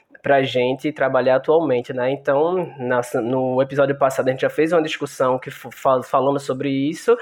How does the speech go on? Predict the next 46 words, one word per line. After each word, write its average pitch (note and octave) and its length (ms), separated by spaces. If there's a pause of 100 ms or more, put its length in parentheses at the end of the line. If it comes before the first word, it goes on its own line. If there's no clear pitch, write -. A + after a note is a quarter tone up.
(300)
e F#3+ 160
hoje G#3 200
a - 20
gente - 80
vai G#3+ 100
continuar G3+ 400
falando G#3 760
sobre E3+ 360
esse F3 120
universo E3 400
mais D#3+ 240
das E3+ 160
crianças, D3 640
né? C3+ 340
Da D#3+ 120
questão - 160
do C#3 60
abuso C3+ 220
sexual C#3 380
chegando C#3 400
nas C#3 200
crianças. B2+ 640 (480)
Então, C#3 960
a A#2+ 120
gente A#2 280
vai B2 240
tá C3 160
fazendo B2+ 400
isso C3 220
aqui C#3 260
através E3 380
de F3 80
um E3+ 100
novo G#3+ 260
episódio E3 380
do D#3+ 60
Revelando D3+ 400
Filmes. D3+ 600 (460)
Vamos B2 220
fazer B2+ 320
o C3 80
sexto E3 440
Revelando C#3 440
Filmes B2+ 280
do B2+ 80
podcast, B2+ 800